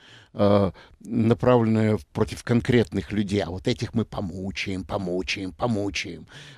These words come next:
Вот. А этих мы попугаем, вот Навального мы попугаем, попугаем, попугаем. А этих помучаем, значит, Pussy Riot и других. А вот этого с-, слепнущего мы его не выпустим оттуда, не выпустим, посмотрим, что будет.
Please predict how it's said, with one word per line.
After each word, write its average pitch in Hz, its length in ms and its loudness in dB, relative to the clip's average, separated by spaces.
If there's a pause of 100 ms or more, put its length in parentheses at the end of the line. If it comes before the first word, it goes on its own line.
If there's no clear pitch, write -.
Вот. 107 340 4
А 104 100 2
этих - 220 0
мы 117 120 4
попугаем, 120 680 6
вот 107 140 -2
Навального 107 400 4
мы 107 80 0
попугаем, 117 680 4
попугаем, 120 560 4
попугаем. 98 600 2 (380)
А 98 140 6
этих - 240 2
помучаем, 104 920 4
значит, 98 320 -4
Pussy 113 320 -2
Riot 104 480 4 (240)
и 107 100 -2
других. 101 640 2 (220)
А 98 80 0
вот 104 160 2
этого 120 400 4
с-, - 120 -10 (140)
слепнущего 107 720 2
мы 101 120 4
его 110 140 4
не 208 120 6
выпустим 151 640 2
оттуда, 85 420 -10
не 98 140 -2
выпустим, 113 540 -2
посмотрим, 120 480 0
что - 200 -6
будет. 90 280 -6